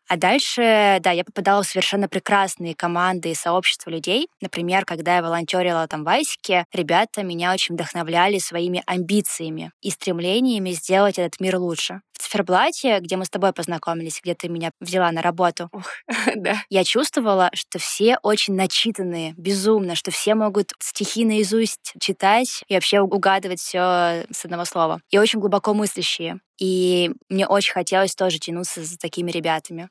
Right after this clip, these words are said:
Speaker 1: А потом я попала в такую, в среду стартаперов и диджитала, где много стремления придумать что-то вообще новое, переизобрести,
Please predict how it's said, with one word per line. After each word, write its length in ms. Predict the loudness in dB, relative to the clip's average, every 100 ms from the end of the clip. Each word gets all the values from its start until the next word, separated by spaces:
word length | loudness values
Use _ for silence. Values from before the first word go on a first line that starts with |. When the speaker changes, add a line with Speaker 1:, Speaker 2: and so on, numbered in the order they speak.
| -6
Speaker 1:
А 60 |
потом 260 | -2 2 4
я 80 | 4
попала 480 | 4 4 4 4 2
в 40 |
такую, 300 | 0 -4 -4
в 40 |
среду 320 | -4 -2 0 0
стартаперов 880 | 0 0 2 2 0 -2 -2 -4 -4
и 80 |
диджитала, 560 | 0 0 0 0 0 0 -6 -10
где 100 | -4
много 320 | 0 0 0
стремления 560 | -2 -2 -2 0 0 -2
придумать 380 | -2 -2 0 0
что-то 280 | 2 2 0
вообще 280 | -4 -4
новое, 560 | 2 4 4 4 2 0 2
переизобрести, 960 | 4 4 2 -2 -4 -4 -4 -2 -2